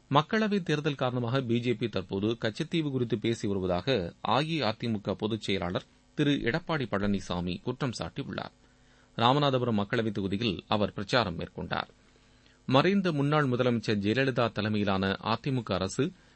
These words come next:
கச்சத்தீவை மீட்பதற்கு நீதிமன்றத்தை நாடியதை சுட்டிக்காட்டினார். ஆனால் காங்கிரஸ், திமுக ஆகியவை இது தொடர்பாக எந்த நடவடிக்கையும் எடுக்கவில்லை என்று அவர் தெரிவித்தார்.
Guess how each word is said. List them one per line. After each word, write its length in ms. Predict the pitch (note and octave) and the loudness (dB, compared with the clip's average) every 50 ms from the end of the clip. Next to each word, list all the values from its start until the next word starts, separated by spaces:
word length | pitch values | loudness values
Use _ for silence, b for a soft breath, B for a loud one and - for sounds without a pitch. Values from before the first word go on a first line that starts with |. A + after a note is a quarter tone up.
| b b - | b b -2
கச்சத்தீவை 540 | D3+ D3 - A3 F#3+ - G#3 F#3+ F3+ F3 D3+ | -2 0 0 0 0 2 2 2 4 4 4
மீட்பதற்கு 600 | C3+ C#3 C#3 - D3+ B2+ A#2+ A#2 G#2 - C#3 A#2+ | 2 2 2 0 0 0 0 0 0 0 0 2
நீதிமன்றத்தை 600 | A#2+ C3+ C#3 D3+ C#3 C3+ B2 A2 - A2+ G2+ F#2 | 2 2 0 0 0 0 0 0 0 0 0 0
நாடியதை 520 | F2+ F#2 F#2+ G2 G2 F#2+ G2 E2+ - - | 0 0 0 0 0 0 0 0 -2 -4
சுட்டிக்காட்டினார். 840 | - - - G2+ - - - - E2+ E2+ - - - - - - - - b b b b b b b b b - | -6 -6 -6 -4 -2 -4 -4 -4 -6 -8 -8 -8 -6 -6 -6 -6 -10 -16 b b b b b b b b b 4
ஆனால் 300 | G2 G#2 F#2 F#2 C#3+ - b b b b b b _ | 4 6 6 4 2 -2 b b b b b b _
காங்கிரஸ், 460 | C#3+ C3+ D3 E3+ F3+ F#3 G3+ G3 - | 4 4 4 4 2 0 0 -2 -2
திமுக 420 | - D#3 D#3 D#3 D#3 D3 C#3+ - E3 D#3 | 0 0 0 2 0 -2 0 0 2 2
ஆகியவை 500 | C#3 A#2 A#2+ A2+ B2 A2 A#2+ D3+ F#3 - | 2 2 2 2 0 0 0 0 0 0
இது 180 | - A#2+ B2 | -2 -2 0
தொடர்பாக 400 | B2+ B2+ A#2+ B2 B2 B2 - C3 | 0 0 2 2 2 2 2 0
எந்த 240 | G#2 G#2+ B2 C#3+ D#3+ | 0 0 0 0 0
நடவடிக்கையும் 680 | C#3+ A#2+ A2+ C3 B2+ B2+ A#2 A2+ - - A2 G2+ G2+ F#2+ | 0 0 0 0 0 -2 -4 -4 -2 -2 0 0 0 0
எடுக்கவில்லை 520 | G2+ A2+ C#3 - D3 C3 A2+ G#2 G2 F#2+ | 0 0 0 -2 -2 -2 -2 0 -2 -2
என்று 200 | F2 F2+ F2 B2+ | -2 -2 -2 -2
அவர் 200 | C#3+ C3 G#2 F2 | -2 -2 -4 -6
தெரிவித்தார். 560 | - F#2+ - - - - - - - - - | -6 -6 -6 -6 -8 -8 -8 -8 -8 -8 -10